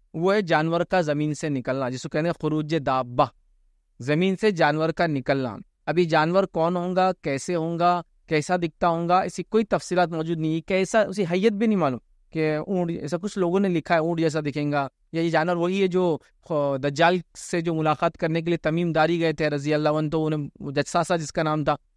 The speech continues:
जिसने कहा था कि अंदर जाओ, अंदर जाओ, उसने कहा ये वो होगा। But मैं कहूँगा वल्लाहु आलम, क्या होगा हम नहीं जानते। ज़मीन से एक जानवर निकल कर आएगा।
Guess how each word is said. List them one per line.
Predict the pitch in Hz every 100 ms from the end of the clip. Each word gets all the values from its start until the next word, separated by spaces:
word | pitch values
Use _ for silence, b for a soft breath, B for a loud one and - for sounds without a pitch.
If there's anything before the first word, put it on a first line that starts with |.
| -
जिसने | 139 156
कहा | 143 151
था | 160
कि |
अंदर | 147 147 151
जाओ, | 156
अंदर | 147 147
जाओ, |
उसने | 139 143 156
कहा | 156
ये | 151
वो | 151 196
होगा। | 170 160 160 _ _ _ -
But | 185
मैं | 180 202
कहूँगा | 220 190 190
वल्लाहु | 196 160 156
आलम, | 143 123 117 220 _ -
क्या | 180
होगा | 196 196 196 214 _ _ _
हम | 147
नहीं | 147 156 190
जानते। | 175 151 135 156 160 _ -
ज़मीन | 131 170 202 233
से | 214 196
एक | 165
जानवर | 147 139 147
निकल | 156 143 131
कर | 120 120
आएगा। | 127 143 151